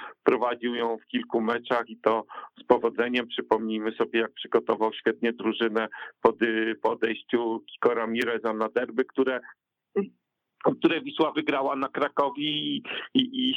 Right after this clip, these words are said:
świetnie się wtedy wywiązał z tego zadania. Miał też, no, mimo wszystko, no, nie najgorszy,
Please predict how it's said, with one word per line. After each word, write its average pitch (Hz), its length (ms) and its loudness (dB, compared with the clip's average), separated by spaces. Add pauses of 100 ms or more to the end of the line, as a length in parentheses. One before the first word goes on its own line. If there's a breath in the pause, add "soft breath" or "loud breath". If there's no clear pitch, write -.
świetnie 131 680 0 (100)
się 135 80 0
wtedy 123 600 0
wywiązał 127 480 0
z - 80 -20
tego 131 260 0
zadania. 127 540 0 (380 loud breath)
Miał 151 200 4
też, 139 260 0
no, 143 440 0 (140)
mimo 370 280 -2
wszystko, - 440 0
no, 170 140 -2
nie 156 140 0
najgorszy, 135 720 0